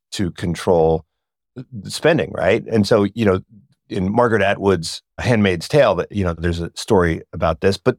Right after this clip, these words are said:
there were actually some real life proposals before Congress to do this sort of thing. So could you talk a bit about that concern and, you know, why it was actually sort of a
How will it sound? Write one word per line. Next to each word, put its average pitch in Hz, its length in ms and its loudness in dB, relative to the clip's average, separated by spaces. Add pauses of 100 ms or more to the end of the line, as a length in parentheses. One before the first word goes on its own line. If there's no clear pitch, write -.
there 135 160 2
were 135 180 0
actually 139 420 0
some 110 460 2
real 123 260 4
life 113 300 4 (260)
proposals 156 680 0 (160)
before 120 380 2 (120)
Congress 165 500 0
to 110 100 -4
do 98 120 2
this 87 320 0 (100)
sort 92 220 -2
of 80 80 -4
thing. - 380 -8 (380)
So 147 120 -4
could 147 120 0
you 135 80 -2
talk 185 220 2
a 180 40 2
bit 156 120 6
about 123 280 2
that - 200 -2
concern 131 560 2
and, 98 160 0 (300)
you 120 60 0
know, 120 60 4
why 120 300 4
it 120 100 0
was 113 160 2
actually 107 520 2 (440)
sort 120 200 4
of 104 100 0
a 92 240 4